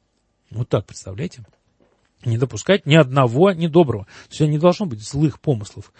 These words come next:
Чтобы ты не должен завидовать, там, еще что-то. Вот. Недоброго нет.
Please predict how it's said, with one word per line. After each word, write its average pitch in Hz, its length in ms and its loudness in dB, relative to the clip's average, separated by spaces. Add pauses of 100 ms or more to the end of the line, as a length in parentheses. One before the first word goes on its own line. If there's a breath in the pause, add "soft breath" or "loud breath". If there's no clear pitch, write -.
(200 loud breath)
Чтобы 135 200 -6
ты 160 80 -4
не 180 80 0
должен 185 240 0
завидовать, 139 640 0
там, 131 140 -2
еще 180 300 -2
что-то. 147 360 -10
Вот. 156 240 -2 (520 soft breath)
Недоброго 120 640 2
нет. 123 440 -2